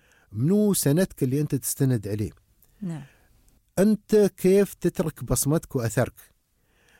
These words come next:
Speaker 1: أنت القصة اللي أنا نقلتها لك، ليش نقلتها اليوم؟ لأن أصحابها تركوا الأثر،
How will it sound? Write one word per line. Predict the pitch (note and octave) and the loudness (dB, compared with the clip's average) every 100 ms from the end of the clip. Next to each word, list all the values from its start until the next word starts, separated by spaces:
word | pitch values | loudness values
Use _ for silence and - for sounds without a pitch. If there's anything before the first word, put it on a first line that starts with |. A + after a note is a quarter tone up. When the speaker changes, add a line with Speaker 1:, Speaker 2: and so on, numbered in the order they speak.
| _ _ _ E3+ | _ _ _ 0
Speaker 1:
أنت | G#3 G#3 | 0 2
القصة | F#3 - G#3+ - | 0 0 -2 2
اللي | F#3+ D#3 | 2 2
أنا | D#3 D#3 | 2 0
نقلتها | C#3+ E3 D#3 C#3 | -2 -4 -2 0
لك، | C3+ E3 _ - | 0 -2 _ -6
ليش | A#2+ G3 A#3 G3+ - C#3 | 0 4 4 2 -2 -2
نقلتها | D3 F3+ D#3 C#3+ | 0 0 2 2
اليوم؟ | B2+ C3+ D3+ D3 - | 2 4 2 0 -4
لأن | A#2+ C3+ C#3 C#3+ _ - | -2 0 0 -2 _ -8
أصحابها | B2 - - A3 D#3+ D#3 F3+ | -8 -6 2 2 2 0 -2
تركوا | - E3 - | -2 -2 0
الأثر، | C#3+ C#3 - - | 0 0 -4 -8